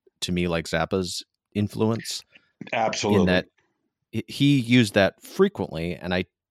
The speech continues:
Speaker 1: don't believe Van Vliet ever used that again on any of his other records.
Speaker 2: Mm, it's pretty rare, right?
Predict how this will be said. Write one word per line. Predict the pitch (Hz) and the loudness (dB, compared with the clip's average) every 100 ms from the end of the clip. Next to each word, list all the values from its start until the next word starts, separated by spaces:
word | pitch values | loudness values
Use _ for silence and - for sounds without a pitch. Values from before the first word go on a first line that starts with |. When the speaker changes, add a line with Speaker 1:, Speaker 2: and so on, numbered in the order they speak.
| _ - | _ 2
Speaker 1:
don't | 127 113 | 2 2
believe | 92 101 87 | 0 0 0
Van | 90 87 | -2 -4
Vliet | 90 95 - | -2 -4 -2
ever | 90 90 | -2 -2
used | 82 85 82 | -2 -2 -2
that | 82 71 | -4 -4
again | 78 82 76 | -4 -4 -4
on | 73 | -6
any | 80 80 | -6 -8
of | - | -10
his | 76 | -6
other | 78 64 67 - _ _ | -6 -6 -8 -12 _ _
records. | 82 120 123 104 - | -2 0 2 0 -2
Speaker 2:
Mm, | - - - - 120 | -14 -20 -20 -12 -10
it's | 117 | -6
pretty | - 117 | -2 0
rare, | 104 98 87 - _ 90 | 2 2 0 -2 _ -4
right? | 95 | -4